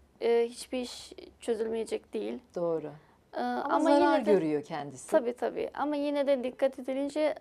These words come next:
Speaker 1: daha iyi bir sonuçlar alıyorlar.
Speaker 2: Kesinlikle. Peki kalıcılık, e, ne kadar etkili oluyor? Mesela göz çevresi kontür ne kadar kalır? Kaş için yapılan uygulama ne kadar devam eder?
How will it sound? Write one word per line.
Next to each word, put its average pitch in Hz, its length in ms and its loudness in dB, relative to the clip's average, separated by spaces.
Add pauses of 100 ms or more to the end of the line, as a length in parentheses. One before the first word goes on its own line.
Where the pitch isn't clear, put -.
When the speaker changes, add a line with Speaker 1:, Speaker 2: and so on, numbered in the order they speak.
(120)
Speaker 1:
daha 233 160 2
iyi 233 100 -2
bir - 40 -14
sonuçlar - 460 -6
alıyorlar. 196 500 -8 (140)
Speaker 2:
Kesinlikle. - 760 -8 (800)
Peki 294 580 -6
kalıcılık, 262 760 -6 (100)
e, 180 140 -4
ne 202 100 -6
kadar 202 420 -6
etkili 156 440 -8
oluyor? 143 300 -6
Mesela 180 420 -6
göz 190 400 -2
çevresi 175 480 -6
kontür 170 600 -10
ne 156 100 -12
kadar 160 380 -4
kalır? 160 400 -4
Kaş - 400 -8
için - 420 -12 (380)
yapılan 160 500 -6
uygulama 160 500 -8
ne 156 160 -10
kadar 160 460 -6
devam 156 380 -6
eder? 160 500 -8